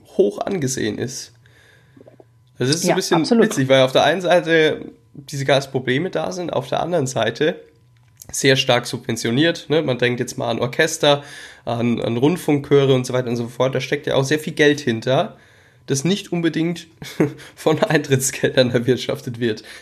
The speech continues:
Speaker 1: Ja? Und, äh, das ist genau der Punkt. Also die Szene wird von, vom Konglomerat Staat mehr oder weniger immer noch sehr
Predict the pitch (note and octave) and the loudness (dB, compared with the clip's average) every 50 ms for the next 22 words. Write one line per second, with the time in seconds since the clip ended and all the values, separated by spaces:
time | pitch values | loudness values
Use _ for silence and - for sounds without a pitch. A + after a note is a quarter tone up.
0 | _ _ - B2+ C3 D#3+ E3+ - - - - - - C#3+ C#3+ C#3+ D3 D3 C#3 C3+ | _ _ 2 4 4 4 2 -2 -12 -18 -18 -6 0 2 4 4 4 2 2 4
1 | C3+ B2+ C3 B2+ - D3 G3 G3 G3+ - - F3 D3+ D3+ D3+ C3 B2 C3 - - | 4 4 4 4 0 -2 -2 -2 -6 -4 0 2 2 4 4 4 2 0 0 -2
2 | F3 F#3+ A3+ A3+ - D3 C#3+ C#3+ C3+ C#3 C#3+ C3+ - - - F3+ G3+ G#3+ A3 G3+ | -2 -2 -2 0 -2 -2 -2 0 -2 -4 -4 -2 -2 0 0 0 2 2 2 2
3 | F3 E3 - - - D3+ C3 C3 B2 A#2+ - - _ _ _ _ _ _ - - | 2 -2 -4 -2 0 2 2 2 0 -2 -6 -12 _ _ _ _ _ _ -20 -6
4 | - C3 A#2 A#2 - - - D3+ D#3 D3 - D3+ C#3 C#3 C3+ A#2+ A#2 A#2+ A#2+ A2+ | -4 -4 -4 -4 -2 0 0 0 0 -2 -2 -2 2 2 4 4 4 4 2 2
5 | - - - - - A2+ G#2+ B2 D#3+ A3+ C4 - - D#3+ D#3 D#3 D#3+ D#3+ D3+ D#3 | -2 -6 -2 2 2 4 4 4 2 0 -2 -4 -6 -6 -6 -4 -4 -4 -4 -4
6 | E3+ E3+ E3 D#3 C#3+ C#3 D#3 D3+ D3+ C#3 C#3 C#3+ - - - - C#3+ C#3 C#3+ D3+ | -6 -4 -6 -4 -4 -2 -2 -2 -2 -2 -4 -4 -4 -8 -4 -2 0 4 4 4
7 | D3+ D3 - | 4 4 0